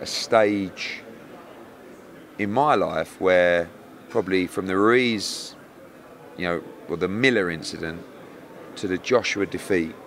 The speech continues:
to the Dillian Whyte incident, which was probably, like, a two-month period. It's only now when I look back on it, like, I was pretty fucking miserable and down in the dumps, really. And I just get on with it, you know. So you'll never see me, like, moping around or,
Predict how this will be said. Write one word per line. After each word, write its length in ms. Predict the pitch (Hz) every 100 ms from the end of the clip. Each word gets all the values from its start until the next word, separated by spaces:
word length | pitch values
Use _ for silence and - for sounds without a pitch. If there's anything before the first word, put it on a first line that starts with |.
| - - - - - - -
to 100 | 98
the 140 | 92
Dillian 460 | - 117 107 101 101
Whyte 280 | 110 92
incident, 540 | 80 80 78 73 76 92 - - - - - - -
which 160 | -
was 80 | 101
probably, 280 | - 120 104
like, 200 | 98 95
a 40 |
two-month 560 | - 110 92 92 80 -
period. 460 | 104 82 82 87 - - - - -
It's 120 | -
only 220 | 139 127 113
now 240 | 117 107
when 80 | 101
I 80 | 98
look 160 | 95
back 260 | 107 98 -
on 140 | 78
it, 220 | 78 80
like, 160 | 98 95
I 60 | 113
was 200 | 101 87
pretty 300 | - 110 76
fucking 400 | 90 82 - 82
miserable 380 | 87 82 80 80
and 100 | 80
down 160 | 82
in 60 | 78
the 80 | 92
dumps, 260 | 82 -
really. 240 | 87 78 80
And 120 | 90
I 100 | 113
just 180 | 104 104
get 140 | 110 82
on 120 | 95
with 160 | 80
it, 120 | 78 76
you 60 |
know. 140 | 85 78 - - -
So 100 | -
you'll 180 | 95 107
never 220 | 120 101
see 260 | 92 110 98
me, 160 | 87 85
like, 200 | 82 80
moping 380 | 87 85 80
around 440 | 82 85 82 78 78
or, 240 | 80 78